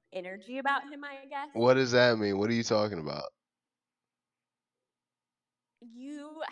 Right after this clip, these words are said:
Speaker 1: have this, like, you're really cocky, <laughs> but
Speaker 2: <laughs>
Speaker 1: it's
Speaker 2: What?
Speaker 1: somehow
Speaker 2: What?
Speaker 1: Shut up. Don't act like you don't know what I'm talking about.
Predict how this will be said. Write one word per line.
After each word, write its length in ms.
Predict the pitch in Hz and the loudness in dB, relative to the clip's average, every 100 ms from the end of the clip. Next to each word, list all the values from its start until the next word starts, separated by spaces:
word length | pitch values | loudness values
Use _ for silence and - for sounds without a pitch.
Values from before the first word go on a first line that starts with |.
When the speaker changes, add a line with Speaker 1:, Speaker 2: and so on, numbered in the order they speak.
| - | -8
Speaker 1:
have 200 | 247 302 320 | -6 -6 -8
this, 120 | 370 381 381 | -16 -14 -14
like, 120 | 359 370 _ _ _ _ _ _ | -14 _ _ _ _ _ _ _
you're 240 | 226 240 | -8 -6
really 240 | 240 262 262 | -2 -2 -4
cocky, 540 | - - 160 - 339 466 - - | -10 -12 -12 -12 -14 -12 -14 -14
<laughs> 80 | 392 - _ 339 453 - | -16 -18 _ -18 -18 -8
but 100 | - 587 | -8 6
Speaker 2:
<laughs> 60 | - | 8
Speaker 1:
it's 100 | 381 - | 8 4
Speaker 2:
What? 160 | 370 | 2
Speaker 1:
somehow 1080 | - 508 - - 359 370 - - _ 480 381 | 2 0 0 -6 -10 -14 -20 -20 _ 0 2
Speaker 2:
What? 460 | - - 453 - - _ _ _ _ _ _ - | 2 2 -4 -8 -20 _ _ _ _ _ _ -4
Speaker 1:
Shut 160 | 269 | -4
up. 100 | 131 180 214 | -4 -6 -6
Don't 180 | 240 233 | -6 -4
act 180 | 240 226 | -6 -8
like 100 | 214 | -14
you 80 | |
don't 100 | 190 | -16
know 80 | 107 | -16
what 140 | 214 - | -18 -20
I'm 80 | |
talking 160 | - 233 | -20 -18
about. 140 | 233 | -18